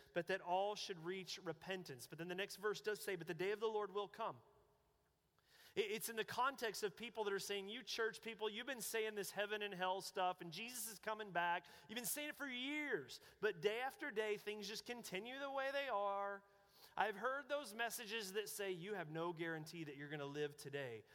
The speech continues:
If you were to die today, where would you be? But day after day after day, things continue the way they are. And Peter says, But know something. He's not slack. God hasn't forgot his promise. He hasn't decided not to come.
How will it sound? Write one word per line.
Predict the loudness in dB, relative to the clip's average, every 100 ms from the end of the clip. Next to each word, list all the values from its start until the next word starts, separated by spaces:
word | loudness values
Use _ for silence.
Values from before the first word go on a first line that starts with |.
| -10 -6
If | -4
you | 0
were | 0
to | 2
die | 2 2
today, | 2 2 2
where | 2
would | 2 -2
you | 0
be? | 2 4
But | 2 2
day | 0 2 2 0
after | -2 -4
day | -2 0 2 -2
after | -4 -2
day, | 2 2 0 -2 -12 -2
things | 0 0 -4
continue | -4 -4 -2 0 0
the | 0
way | 2 0 0
they | 0 0
are. | 0 -2 -6 -10 -20 _ _ -12
And | -8
Peter | -4 -2
says, | -2 -2 -2 -4 -10 -16 _ _ _ -10
But | -4
know | -2 -2
something. | -2 -4 -4 -14 -20 _ _ _ _ _ -6
He's | -4 2
not | 2 2
slack. | 0 2 2 2 0 -4 -18 -20 _ _ _
God | 2 4
hasn't | 4 2 0 -6
forgot | -2 0 2
his | 0
promise. | -2 0 0 0 -4
He | 0 2
hasn't | 2 0 -4
decided | -2 0 0 0 2
not | 0 0
to | -6
come. | -2 0